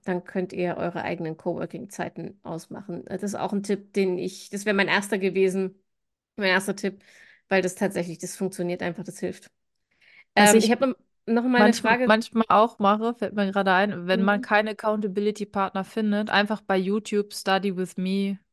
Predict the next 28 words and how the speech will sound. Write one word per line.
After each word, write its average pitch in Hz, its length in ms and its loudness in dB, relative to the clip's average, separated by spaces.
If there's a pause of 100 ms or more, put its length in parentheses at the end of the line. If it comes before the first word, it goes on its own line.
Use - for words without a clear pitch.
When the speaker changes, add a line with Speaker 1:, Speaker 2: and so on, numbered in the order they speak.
Speaker 2:
Video 185 460 0
irgendwas 175 400 -4
eingeben. 180 580 -4
Da 170 80 0
gibt's 185 200 -2
ganz 226 220 6
viele 208 140 4
von 196 160 -2
Ali 190 280 0
Abdaal 190 360 -2
zum 196 140 -6
Beispiel, 190 360 0
mach 175 140 -2
ich 170 120 -8
auch 165 120 -8
manchmal 165 500 -4
an. 160 80 -4
Dann 175 120 2
sitzt 208 180 4
er 220 60 6
in 208 60 2
einem 208 100 2
Café 226 420 0
und 214 100 0
arbeitet 196 420 -2
an 185 120 -4
seinem 180 200 -4
Buch. 214 300 0